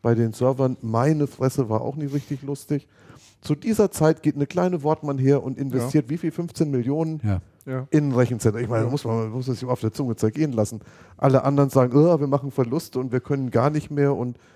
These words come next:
Speaker 1: es wird ein, und es wird im nächsten Jahr in der Hardware einen Shakeout geben, gehe ich fest von aus.
Speaker 2: Mhm.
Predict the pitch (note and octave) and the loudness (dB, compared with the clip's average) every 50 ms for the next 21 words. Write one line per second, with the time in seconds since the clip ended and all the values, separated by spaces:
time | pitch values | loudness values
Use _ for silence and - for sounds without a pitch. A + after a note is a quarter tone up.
0 | _ _ _ _ - - B2 - - A#2+ C3+ D3+ D3+ - C3+ B2+ B2 - - A#2+ | _ _ _ _ -2 -2 -2 -2 -2 0 0 0 0 0 -4 -4 -4 -6 -6 -8
1 | A#2+ B2 A#2+ G2+ F2+ G#2 - A#2 C#3 F3+ F#3 - - D3+ C#3+ C#3 D3 D#3 D3 - | -4 -4 -4 -4 -6 -8 -2 2 2 2 2 0 -2 -4 0 2 0 0 0 -2
2 | - D3 C3+ C3+ B2+ - A#2+ A#2 - - B2+ B2 A#2+ G#2+ A#2 C#3 - - C3+ B2 | -8 -2 -2 -2 -2 -2 -6 -8 -6 -4 -2 0 0 0 0 -2 -2 -2 -2 -2
3 | A#2 - - A#2 B2+ - - D3 C#3+ - - C3 C3+ C3+ C3+ - - B2 A2+ - | -2 -2 -2 -2 -2 0 -2 -6 -6 -4 -4 -4 -4 -4 -4 -2 -2 -2 -2 -2
4 | C3 B2+ - - - A2+ G2+ D#2+ - C#3 G3 - - A#2 A2+ A2 A#2+ D3+ | -4 -6 -6 -6 -10 -8 -6 -4 -4 -4 -6 -8 -12 -16 -14 -14 -14 -14